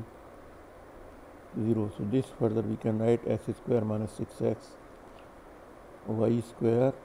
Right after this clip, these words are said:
minus nine y plus five plus eighty-one minus twenty-five, fifty-six divided by four, that is fourteen equal to zero. Or we can write the circle equation as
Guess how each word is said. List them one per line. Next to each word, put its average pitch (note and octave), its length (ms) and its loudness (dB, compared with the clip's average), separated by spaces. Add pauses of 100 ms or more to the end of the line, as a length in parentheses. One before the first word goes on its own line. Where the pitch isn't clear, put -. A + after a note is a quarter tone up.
(400)
minus A#2+ 560 2
nine A2 420 0
y A2+ 280 4 (920)
plus A#2+ 260 2 (200)
five B2+ 340 8 (240)
plus B2+ 300 4 (880)
eighty-one B2+ 480 6
minus B2 520 2
twenty-five, A2+ 520 2
fifty-six - 600 -2
divided A2 360 4
by C3 240 4 (460)
four, C#3+ 100 -2
that A2+ 160 2
is B2+ 80 -4 (140)
fourteen A#2+ 480 0 (720)
equal G#2+ 160 -6
to G#2 180 0
zero. G2+ 240 0 (580)
Or B2 120 4
we B2 120 2
can A#2+ 200 2
write B2 420 4 (640)
the A2+ 80 -4
circle A2+ 320 -4
equation A2 340 -2
as A#2 120 4